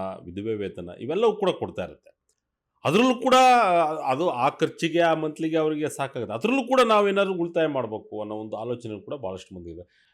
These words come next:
ಅಲ್ಲೆಲ್ಲೆಲ್ಲೋ ಕೂಡ್ ಕೂಡ್ ಇಟ್ಟಿರ್ತಾರೆ, ನಮಗೂ ಕೂಡ ಗೊತ್ತಿರಲ್ಲ, ಹಿರಿಯರು ಎಲ್ಲ ಸಾಕಷ್ಟು ಮಟ್ಟಿಗೆ.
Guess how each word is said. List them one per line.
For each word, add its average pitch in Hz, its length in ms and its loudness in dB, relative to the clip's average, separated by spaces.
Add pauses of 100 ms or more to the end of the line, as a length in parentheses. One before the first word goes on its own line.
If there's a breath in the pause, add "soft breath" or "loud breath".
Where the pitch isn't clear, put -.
(120)
ಅಲ್ಲೆಲ್ಲೆಲ್ಲೋ 247 520 4
ಕೂಡ್ 240 240 -6
ಕೂಡ್ 240 200 0
ಇಟ್ಟಿರ್ತಾರೆ, 202 440 0
ನಮಗೂ 156 260 -2
ಕೂಡ 165 120 0
ಗೊತ್ತಿರಲ್ಲ, 147 420 0
ಹಿರಿಯರು 143 580 2
ಎಲ್ಲ 127 320 2
ಸಾಕಷ್ಟು 104 400 -10
ಮಟ್ಟಿಗೆ. 107 560 -10